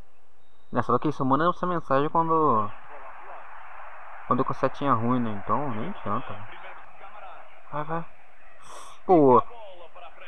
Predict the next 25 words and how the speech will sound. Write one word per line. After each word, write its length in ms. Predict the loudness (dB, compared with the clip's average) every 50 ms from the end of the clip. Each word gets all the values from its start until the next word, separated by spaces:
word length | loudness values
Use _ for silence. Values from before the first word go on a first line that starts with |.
| -12 4 12
Ah, 440 | 12 12 12 12 12 12 12 12 12 10
porque 160 | 8 6 6
adiantou 480 | 6 6 8 8 8 8 10 10 10 10
demais, 640 | 10 6 4 8 12 12 12 12 12 10 8 6 8
cara. 140 | 6 8 8
Podia 160 | 8 6 4
cabecear 520 | 6 4 4 2 2 0 2 4 4 4
mesmo, 360 | 4 2 0 0 0 0 0
nem 180 | 0 0 -2 -2
ligo. 580 | -2 -2 -2 -2 -2 -2 -2 -2 -2 -2 -2 -4 -6 -8 -10 -8 -8 -8 -8 -8 -8 -4 -2
Pô, 80 | -2
passe 300 | 12 12 12 12 12 6
perfeito, 800 | 0 2 2 2 2 0 -6 -8 -2 2 4 4 4 2 0 -2
cara. 380 | 0 2 2 4 4 2 0 -4 -6 -8 -8 -10 -10 -8 -8 -10 -8 -8 -8 -8 -8 -8 -8 -8 -8 -6
Pô, 100 | 2 2
mas 140 | 6 6
o 60 | 6 6
boneco 340 | 6 6 6 6 4 4 0
foi 140 | 0 0 2
burro 320 | 2 0 4 4 6 6
agora, 340 | 4 6 4 4 4 4 2
hein? 100 | -2 -4 -4
Podia 160 | -2 -2 0
cabecear, 580 | 2 2 2 2 0 -2 -2 0 4 4 4 4
cara. 200 | 2 0 -4 -4